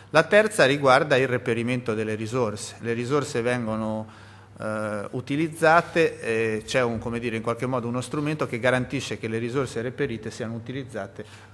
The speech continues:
eh, per il percorso di, eh, di adeguamento. Quindi questi tre elementi, eh, a nostro avviso consentono di rimettere in moto un,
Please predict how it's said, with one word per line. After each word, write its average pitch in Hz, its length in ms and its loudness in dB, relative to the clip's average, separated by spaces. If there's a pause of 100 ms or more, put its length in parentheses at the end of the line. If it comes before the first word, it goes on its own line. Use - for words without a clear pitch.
eh, 110 340 -4 (360)
per 127 200 0
il 117 80 -6
percorso 123 520 -6
di, 113 280 -6 (100)
eh, 107 420 -8
di 117 100 -6
adeguamento. 104 720 -8 (580)
Quindi 147 240 -2
questi 160 280 -2
tre 151 180 4
elementi, 147 640 0
eh, 123 400 -4 (180)
a 127 100 -4
nostro 139 360 0
avviso 131 380 0
consentono 131 640 -2
di 120 80 -2
rimettere 123 460 -2
in 123 100 -4
moto 120 480 0
un, 107 560 -6